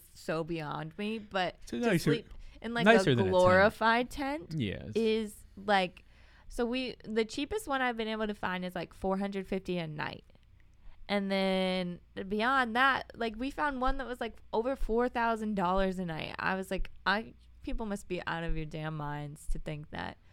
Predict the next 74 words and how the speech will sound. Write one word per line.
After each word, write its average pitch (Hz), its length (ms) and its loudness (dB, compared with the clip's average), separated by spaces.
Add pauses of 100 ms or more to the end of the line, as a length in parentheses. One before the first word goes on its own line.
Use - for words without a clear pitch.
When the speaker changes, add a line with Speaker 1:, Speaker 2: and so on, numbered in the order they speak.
(300)
Speaker 1:
I 160 120 -2
would 151 220 -6
t-, - 140 -4
pay - 280 2
four 156 260 2
thousand 95 360 -8
dollars 104 240 2
Speaker 2:
Yeah, 107 60 0
but 107 120 2
they're 123 100 6
Speaker 1:
to 127 60 8
Speaker 2:
in 120 60 4
Speaker 1:
sleep 107 80 2
Speaker 2:
Austin, 110 280 2
which 107 140 0
Speaker 1:
in 104 80 2
Speaker 2:
is - 20 -2
Speaker 1:
a - 20 -2
Speaker 2:
becoming, 104 300 0
like, 101 140 -2
a - 40 -2
new 104 40 2
Speaker 1:
fake 107 180 2
Speaker 2:
tech 104 180 2
Speaker 1:
tent. - 260 -10
Speaker 2:
capital, 101 580 0
and 95 120 -2
that 98 140 -2
just, - 200 -8
like, 95 140 -4
ensures 98 380 -4
that 95 120 -4
only 92 200 -4
f-, - 280 -14
rich 98 200 -6
people 98 240 -2
are 98 40 2
gonna 131 160 2
go 113 200 4
to 113 220 2
it. - 160 0
So 107 200 0
Speaker 1:
No. - 60 2 (340)
Speaker 2:
they 123 80 -6
probably, - 320 2
and 113 100 -2
influencers, 104 580 -2
so 98 160 -4
Speaker 1:
Damn 92 120 0
Speaker 2:
they're 101 80 0
probably 98 240 2 (120)
like, - 80 -6
"You 110 60 0
know 113 120 2
what? 113 180 2
Speaker 1:
influencers. 160 120 -10 (260)
Speaker 2:
We're 120 100 -2
good 117 160 4
with 113 80 2
this 107 160 0
'cause 104 120 -2
we 101 40 0
don't 101 120 0
need 101 140 0
as 98 140 -2
much 98 160 -2
volume." 104 340 2
Speaker 1:
People 220 200 4
like 190 200 2
you, 180 340 2
you 180 140 -8
social 180 380 -4
media 165 420 -4 (160)
influencers. 151 760 -10